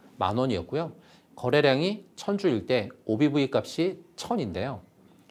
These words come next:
이 일 날 종가가 만 천 원이 됐는데 거래량도 역시 늘면서 천백 주가 됩니다. 오비브이 값은, 아, 가격 늘었기 때문에 늘어난 거래량에 천백의 값을 더해서 오비브이는 이천백으로 늘어납니다.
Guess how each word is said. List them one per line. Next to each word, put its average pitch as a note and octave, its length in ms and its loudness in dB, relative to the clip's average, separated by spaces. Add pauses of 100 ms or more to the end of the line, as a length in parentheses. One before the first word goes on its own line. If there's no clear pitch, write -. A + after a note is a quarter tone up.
이 E3+ 160 2
일 A3 120 6
날 G3+ 160 10
종가가 B2 680 0
만 A2+ 220 2
천 - 180 -2
원이 E3 400 2
됐는데 G#2+ 560 -2 (320)
거래량도 C#3+ 520 6
역시 G2+ 360 0
늘면서 G#2 640 -2 (240)
천백 G#3 600 -6
주가 B2 200 -2
됩니다. F2 440 -8 (460)
오비브이 B2 560 2
값은, E3+ 480 -4 (480)
아, G#2 200 -10
가격 D#3 420 2
늘었기 B2 320 2
때문에 G2+ 340 -4
늘어난 B2 420 0
거래량에 A2 680 -2
천백의 D3+ 760 -4
값을 G#2+ 380 -4
더해서 F2 320 -4
오비브이는 A2 640 0 (300)
이천백으로 C3 1040 -2
늘어납니다. E2+ 500 -6